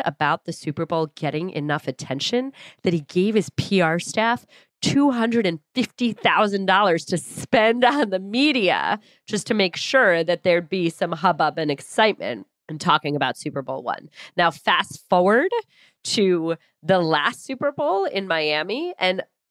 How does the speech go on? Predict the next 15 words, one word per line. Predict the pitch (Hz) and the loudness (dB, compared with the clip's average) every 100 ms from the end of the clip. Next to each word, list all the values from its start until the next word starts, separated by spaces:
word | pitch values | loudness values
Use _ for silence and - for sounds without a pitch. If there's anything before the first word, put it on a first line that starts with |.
| _ - | _ -20
this | 202 196 302 | -8 -2 0
number | 320 311 | 2 2
is | 226 | 2
actually | 233 247 - 208 | 0 0 0 0
a | 175 | 2
little | 202 240 | 2 2
bit | 214 - | 2 -2
depressed | 190 - 185 151 - - | -4 0 0 0 -8 -12
because | 165 - 180 180 | -6 0 0 0
of | 160 | -2
the | 165 | -2
pandemic, | - 156 160 156 110 - - - - | 0 -2 0 -2 -4 -10 -20 -20 -4
but | 196 - | -4 -2
six | - - - 330 339 - | -14 -14 -6 -6 -6 -10
thousand | - 196 147 147 147 117 92 | -4 -2 0 -4 -10 -12 -14